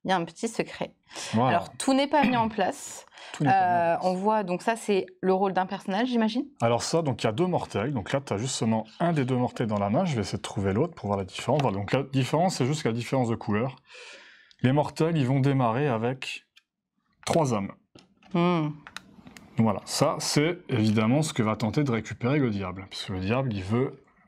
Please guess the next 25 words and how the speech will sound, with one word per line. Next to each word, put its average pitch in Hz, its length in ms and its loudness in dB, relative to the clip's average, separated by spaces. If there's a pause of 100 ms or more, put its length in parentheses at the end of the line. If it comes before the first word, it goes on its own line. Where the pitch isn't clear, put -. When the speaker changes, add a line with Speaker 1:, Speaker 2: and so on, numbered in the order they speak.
(220)
Speaker 2:
euh, 104 240 -4
l'âme 127 320 4
des 113 140 2
gens. 98 80 2
Speaker 1:
Il 180 80 2
veut, 180 200 2
ok. 156 220 -2 (1300)
Speaker 2:
Hop, 175 240 2 (140)
Speaker 1:
Vous 185 80 0
Speaker 2:
donc 185 60 4
Speaker 1:
l'avez, 190 220 2
Speaker 2:
il 233 80 2
a 220 40 4
Speaker 1:
vendre 214 100 0
son 208 140 0
âme 190 140 2
au 190 40 2
diable 208 340 0
ou, 185 120 0
euh 170 240 -2 (1120)
Speaker 2:
Oui, 107 140 2 (720)
donc 139 220 2
voilà, 117 260 0 (180)
trois 147 360 2 (580)
âmes 131 260 4